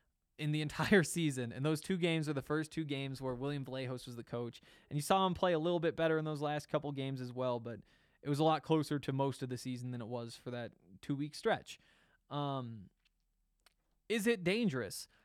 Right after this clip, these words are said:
to try to run the ball the way that I think they're going to try to run the ball when that is your situation up front? Obviously, yes.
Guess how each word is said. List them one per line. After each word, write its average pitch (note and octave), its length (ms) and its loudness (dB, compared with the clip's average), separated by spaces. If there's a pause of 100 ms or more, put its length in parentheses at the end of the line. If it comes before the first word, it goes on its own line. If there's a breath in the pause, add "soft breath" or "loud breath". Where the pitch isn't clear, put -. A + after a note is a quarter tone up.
(180 soft breath)
to D#3 120 -4
try E3+ 240 2
to D#3+ 240 0
run C#3+ 460 0
the F3 40 0
ball D3+ 380 4
the B2 80 -4
way C#3 160 -2
that C3+ 180 -4
I C#3 180 -6
think D#3 220 -2
they're C#3 120 -2
going C#3 300 0
to B2+ 100 -6
try D3+ 240 -2
to C#3+ 80 -2
run C#3+ 300 -2
the C3 60 -2
ball B2 440 0 (1700)
when D3+ 440 4
that E3 260 4
is E3 260 4
your D#3 240 6
situation C3+ 1120 0
up - 180 -6
front? - 440 -10 (420)
Obviously, F3 560 2
yes. B2+ 600 -8